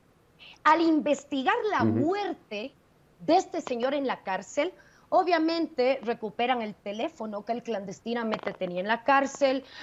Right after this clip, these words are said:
Speaker 1: hay pericias de audio y video, y ahí es lo que empieza a saltar información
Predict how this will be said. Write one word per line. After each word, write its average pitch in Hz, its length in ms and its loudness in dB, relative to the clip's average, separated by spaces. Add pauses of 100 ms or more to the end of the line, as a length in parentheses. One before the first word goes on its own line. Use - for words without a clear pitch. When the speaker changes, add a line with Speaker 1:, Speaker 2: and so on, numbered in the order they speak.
(140)
Speaker 1:
hay 403 260 4 (160)
pericias 220 800 -4
de 190 180 -2
audio 233 460 2
y 196 60 -12
video, 240 580 0 (460)
y 294 180 4
ahí 285 500 2 (360)
es 269 240 4
lo 247 180 -2
que - 80 -10
empieza 294 600 -6
a 262 60 -2
saltar 226 440 -4 (220)
información 269 920 -4